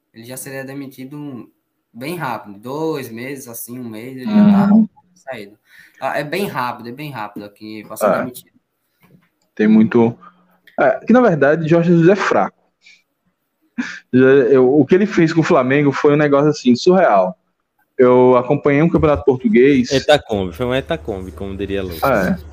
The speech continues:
Speaker 2: eu, eu acompanhei um campeonato português uma época, e, cara, ele, ele recebeu o time do Sporting, cara, um time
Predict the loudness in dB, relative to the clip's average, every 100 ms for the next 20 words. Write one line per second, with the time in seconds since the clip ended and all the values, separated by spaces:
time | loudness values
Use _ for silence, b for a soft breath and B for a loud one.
0 | 0 _ _ 0 0 -2 -6 0 4 4
1 | 2 2 2 2 0 0 0 4 4 4
2 | 2 2 0 -2 -2 -4 -4 _ _ _
3 | _ -20 B B -2 0 2 2 2 4
4 | 4 6 6 4 0 -2 2 4 2 2
5 | 2 4 4 4 2 2 2 2 0 0
6 | 0 0 -2 0 -2 -2 2 4 4 4
7 | 2 0